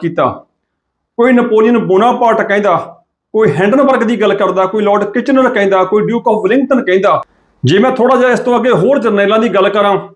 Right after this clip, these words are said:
ਤੇ ਸਾਡੀਆਂ ਨਜ਼ਰਾਂ ਦੇ ਵਿੱਚ ਆ ਜਾਂਦੇ ਨੇ ਚੰਗੇਜ਼ ਖਾਨ ਵਰਗੇ, ਹਲਾਕੂ ਵਰਗੇ,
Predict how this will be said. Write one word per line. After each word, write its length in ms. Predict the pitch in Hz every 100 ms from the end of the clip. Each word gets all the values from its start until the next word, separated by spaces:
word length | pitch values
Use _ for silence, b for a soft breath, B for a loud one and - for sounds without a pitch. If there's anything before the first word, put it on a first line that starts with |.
| _
ਤੇ 100 | 220
ਸਾਡੀਆਂ 360 | 214 196 214 220
ਨਜ਼ਰਾਂ 300 | 175 185 214
ਦੇ 100 | 208
ਵਿੱਚ 180 | 202 208
ਆ 100 | 180
ਜਾਂਦੇ 200 | 196 202
ਨੇ 140 | 196
ਚੰਗੇਜ਼ 460 | 196 175 175 202 -
ਖਾਨ 140 | 208
ਵਰਗੇ, 540 | 180 156 165 160 - - _ _ _ -
ਹਲਾਕੂ 420 | 226 247 269 254
ਵਰਗੇ, 460 | 175 165 170 -